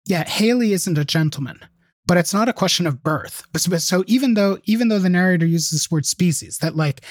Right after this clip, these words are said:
like, that suggests that gentlemanness or gentleness or whatever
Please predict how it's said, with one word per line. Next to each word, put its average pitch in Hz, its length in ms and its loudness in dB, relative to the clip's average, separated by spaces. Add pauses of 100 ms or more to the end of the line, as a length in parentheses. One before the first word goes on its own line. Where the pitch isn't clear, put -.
(240)
like, 160 280 0
that 156 140 -2
suggests 165 440 0
that 147 260 -4
gentlemanness 147 880 0
or 139 60 -2
gentleness 147 600 0
or 143 100 -2
whatever 143 420 0